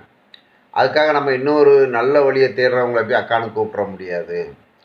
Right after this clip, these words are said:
நல்ல வழியை தேடுறவங்ககிட்ட நம்ம நல்லதை கற்றுக்கிடுவோம், கெட்ட வழியை தேடுறவங்கள கற்றுக்குவோம். "உப்பை தின்னவன் தண்ணியை குடிப்பான்", அவங்கள குற்றவாளிங்கும் போது நாமளும் குற்றவாளி. நம்ம அவங்க செய்கிற தப்பை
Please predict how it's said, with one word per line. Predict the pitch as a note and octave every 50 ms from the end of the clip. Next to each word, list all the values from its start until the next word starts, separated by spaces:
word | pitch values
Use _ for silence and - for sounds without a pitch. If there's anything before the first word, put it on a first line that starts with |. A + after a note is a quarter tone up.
| _ _ _ _ _ _ _ _ -
நல்ல | F2 G2+ A2 C3+
வழியை | C#3+ C#3+ D3 D3+ D3 C#3+
தேடுறவங்ககிட்ட | C#3+ C3+ C3 B2 C3 C3 B2+ B2+ B2 - C#3+ C#3
நம்ம | C3+ B2 A#2 A2+
நல்லதை | A2 G#2+ A2 A#2+ A#2+ A#2+ A#2+
கற்றுக்கிடுவோம், | - A2+ G#2+ - A2 G#2 G#2 G#2 G#2 G#2+ G#2 G#2
கெட்ட | - G#2+ G2+ - B2+
வழியை | B2+ B2 A#2 A2 G#2+
தேடுறவங்கள | - G#2 G2+ G#2 G2+ G#2 A2 G#2+ G#2+
கற்றுக்குவோம். | - G2 - - G#2 G2+ - F#2 F2+ F#2 F#2+ - - _ _ _ _ _ _ _ _ _ _ _ -
"உப்பை | G2+ G2+ G#2
தின்னவன் | B2 B2 B2 - A2+ A2+ A2 A2 A2 G#2
தண்ணியை | G#2 G2+ G#2 A2+ A2+ G#2+
குடிப்பான்", | - G2 F#2+ F#2+ F2+ F2 G2 F#2+ F#2 F2+ F2 - - _ -
அவங்கள | - G2 A2 A#2+ A#2+ A#2 A2 G#2
குற்றவாளிங்கும் | - A2 - - A#2 A2 G#2+ G#2 G#2 G2+
போது | G#2 G#2+ G#2+
நாமளும் | G2 F2 F2 G2 G2+ G#2 G#2 G2+
குற்றவாளி. | F2+ F2+ E2+ - G2+ F#2+ F2+ F2 F2 E2 E2+ E2+ E2+ E2+ E2 D#2+ _ _ _ _ _ _ _ _ _
நம்ம | - A2+ B2 D3 D#3 E3 E3+ D#3+
அவங்க | D3+ C#3+ C#3+ C#3
செய்கிற | B2+ - B2+ B2+ B2+ B2
தப்பை | A#2+ - A2+ G#2 - - -